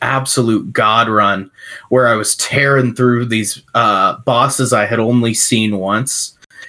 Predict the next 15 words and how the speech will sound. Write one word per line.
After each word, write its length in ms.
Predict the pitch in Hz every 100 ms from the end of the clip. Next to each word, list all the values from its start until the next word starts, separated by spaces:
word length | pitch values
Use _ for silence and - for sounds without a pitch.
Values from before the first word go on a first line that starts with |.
| -
You 100 | 127
know, 160 | 131 120
so 160 | -
it 80 | -
took 160 | 202 208
me 100 | 160
a 80 |
long 460 | 113 120 139 143 135
time 380 | - 135 120 110
to 80 | 107
beat 180 | 113
the 80 | -
first 420 | - - 120 - 110
area's 420 | 107 104 95 -
boss. 580 | - 87 - - -